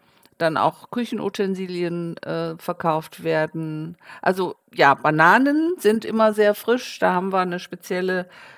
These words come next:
ähm, im Laden eine spezielle, äh, Aktion, äh, mit an-, mit der Firma Banafair, die also tatsächlich, ähm, uns, äh, einmal in der Woche frische, äh, Bananen liefert. Und da können auch Bananenabonnements abgeschlossen werden.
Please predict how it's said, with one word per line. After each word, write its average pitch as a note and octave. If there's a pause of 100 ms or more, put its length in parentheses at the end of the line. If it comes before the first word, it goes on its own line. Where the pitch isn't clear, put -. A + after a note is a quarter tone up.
(500)
ähm, F3
im F#3+
Laden F3+
eine E3+
spezielle, F3
äh, -
Aktion, F#3
äh, E3
mit F3
an-, D#3+
mit E3+
der D#3
Firma E3
Banafair, F3+
die E3+
also E3
tatsächlich, E3+
ähm, D#3+
uns, - (320)
äh, -
einmal E3+
in F#3
der E3+
Woche E3+
frische, F3+ (520)
äh, E3+
Bananen D3
liefert. F#3
Und F3+
da E3
können F3
auch B2+
Bananenabonnements G3+
abgeschlossen F3+
werden. E3+